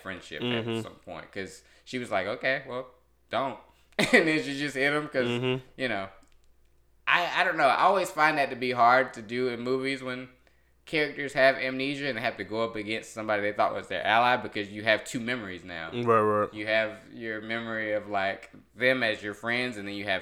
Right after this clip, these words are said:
Speaker 1: the memory of, like, who you actually are.
Speaker 2: Mm-hmm.
Speaker 1: So there wasn't really a conflict. She had no quarrels with really beating the shit out of them, you know. Or <laughs>
Speaker 2: Oh, and that, and that's part that I definitely recognize. Like, she,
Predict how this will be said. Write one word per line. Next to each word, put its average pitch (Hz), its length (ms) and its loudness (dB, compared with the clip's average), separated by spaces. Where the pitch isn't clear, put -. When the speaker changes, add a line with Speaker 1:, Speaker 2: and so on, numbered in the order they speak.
Speaker 1:
the 95 80 -12
memory 95 460 -2
of, 82 100 -6
like, 85 280 -8
who 113 120 -8
you 101 240 -8
actually 87 520 -4
are. 90 360 0
Speaker 2:
Mm-hmm. 113 380 -4
Speaker 1:
So 120 320 -2
there 139 140 2
wasn't 139 340 2
really 131 260 2
a 113 60 -2
conflict. 117 420 -2
She 165 120 2
had 180 180 6
no 139 160 2
quarrels 123 400 4
with 101 100 -6
really 104 360 -4
beating 101 220 -8
the 98 80 -14
shit 104 200 -6
out 92 140 -4
of 90 100 -8
them, 90 200 -10
you 101 100 -12
know. 101 300 -6
Or - 120 -10
<laughs> - 260 -8
Speaker 2:
Oh, 156 260 12
and 143 100 2
that, 160 140 12
and 147 100 10
that's 180 180 10
part 117 300 6
that 123 80 8
I 123 100 10
definitely 117 380 4
recognize. 104 380 2
Like, 101 160 0
she, - 60 -8